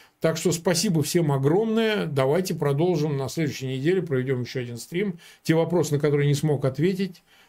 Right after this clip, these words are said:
обязательно отвечу. Пятьдесят семь тысяч нас смотрит, больше тридцати тысяч поставили лайки. Просьба огромная, распространяйте ссылки на этот эфир, подписывайтесь на канал. Ну и помогайте каналу через финансовые площадки имеющиеся.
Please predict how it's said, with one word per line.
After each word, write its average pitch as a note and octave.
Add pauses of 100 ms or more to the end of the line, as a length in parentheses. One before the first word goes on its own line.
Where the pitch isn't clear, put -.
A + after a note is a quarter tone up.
обязательно D3
отвечу. C#3+
Пятьдесят C#3+
семь D3+
тысяч -
нас C3
смотрит, F#3
больше C3+
тридцати C3+
тысяч C3+
поставили B2+
лайки. E3 (360)
Просьба C#3+
огромная, D3
распространяйте C#3+
ссылки C3
на B2
этот A#2+
эфир, F3
подписывайтесь B2+
на B2
канал. F3 (240)
Ну F#3+
и A3+
помогайте G3+
каналу F#3
через D#3
финансовые D3+
площадки C#3+
имеющиеся. A2